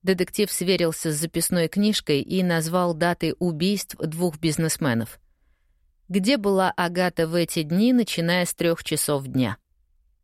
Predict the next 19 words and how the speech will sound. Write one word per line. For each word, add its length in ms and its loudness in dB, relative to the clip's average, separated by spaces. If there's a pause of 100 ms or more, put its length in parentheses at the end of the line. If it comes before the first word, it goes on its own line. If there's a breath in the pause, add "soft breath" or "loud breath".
(600)
Он 240 2
был 140 2
уверен, 360 2
что 220 -2
Руслан 420 0
также 300 -2
спокойно 560 -2
даст 340 -2
ему 220 -2
нужные 460 0
пояснения 760 0
на 220 0
эти 180 -4
даты, 440 -2 (540 loud breath)
однако 480 2
молодой 420 2
человек 440 0
немного 400 2
смутился. 800 -2